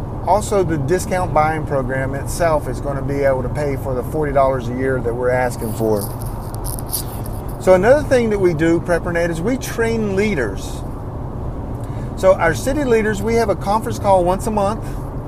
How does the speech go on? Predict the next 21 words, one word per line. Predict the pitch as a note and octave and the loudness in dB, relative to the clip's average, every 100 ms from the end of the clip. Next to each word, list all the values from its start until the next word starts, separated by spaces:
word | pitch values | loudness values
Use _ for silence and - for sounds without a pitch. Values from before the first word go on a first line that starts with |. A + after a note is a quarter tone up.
| - - - - - - - - - - | -8 -8 -6 -8 -8 -8 -6 -6 -6 -4
We, | D#3+ E3+ E3+ E3+ - | 2 4 4 2 -2
I, | - E3 - | -4 -4 -2
I | E3 | -2
give | C#3+ F#3 | 0 0
them | G#3 G#3 | 0 -2
an | G#3+ | -2
update. | G#3 - G3 G3 A3 - - - - - | -2 0 2 2 -2 -6 -8 -8 -6 2
We | F3 | 4
do | E3 F#3 | 6 4
some | - C3+ | 2 -4
training, | - F#3+ G3+ G#3 G#3 G#3 - - - - - - - - | -2 0 0 0 0 -2 -4 -4 -4 -4 -6 -6 -8 4
like | E3 F3 | 8 8
some | - D3+ C3+ | 6 2 6
best | F3+ F#3 - | 6 4 -2
practices | F#3+ G3 G3+ G3+ - G3+ G3 F3 | 2 2 2 -4 -2 -2 -2 -2
on | C#3+ | -2
how | C#3+ E3 E3+ | 0 0 0
to | - D3+ | 2 2
run | C#3 F3 F3 | 2 2 2
meetups. | F3+ F#3 F#3+ - - - - - - - - - - - - | 4 4 4 0 -6 -8 -8 -8 -8 -6 -6 -6 -8 -8 -6
Uh, | C3 | -6